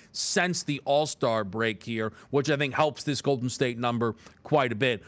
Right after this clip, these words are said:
The Warriors have also now played three consecutive unders, which is now for the first time in the, uh, calendar year of twenty twenty-three.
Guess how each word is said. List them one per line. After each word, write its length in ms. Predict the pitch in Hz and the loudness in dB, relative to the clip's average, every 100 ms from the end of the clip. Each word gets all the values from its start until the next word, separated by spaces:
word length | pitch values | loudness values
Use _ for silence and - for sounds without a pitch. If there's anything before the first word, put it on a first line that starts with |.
| - | -8
The 60 | - | 2
Warriors 380 | 156 220 254 180 | 4 6 4 0
have 120 | 151 | 2
also 260 | 160 156 151 | 0 0 0
now 280 | 151 147 | 0 0
played 320 | 127 143 131 113 | -2 -2 -2 0
three 240 | 156 190 | 2 2
consecutive 600 | 170 143 165 147 131 107 - | 0 0 0 0 -2 -4 0
unders, 480 | 165 139 85 - - - - | 0 0 -4 -12 -18 -8 -2
which 180 | 143 | -2
is 140 | 135 123 | -2 0
now 320 | 143 135 123 | 2 2 0
for 100 | 147 | -2
the 60 | 127 | -2
first 260 | 143 135 | -2 -2
time 300 | - 131 127 - | -2 0 -2 -2
in 160 | 139 135 | -2 -2
the, 180 | 120 - _ - | -2 -8 _ -8
uh, 140 | 117 | -6
calendar 480 | 110 160 170 151 131 | -2 0 0 0 -2
year 320 | 120 135 131 | 0 0 0
of 220 | 110 117 104 | 0 -4 -2
twenty 260 | 151 139 | 0 0
twenty-three. 760 | 113 135 117 95 151 156 120 | -2 -2 -2 -2 -2 0 0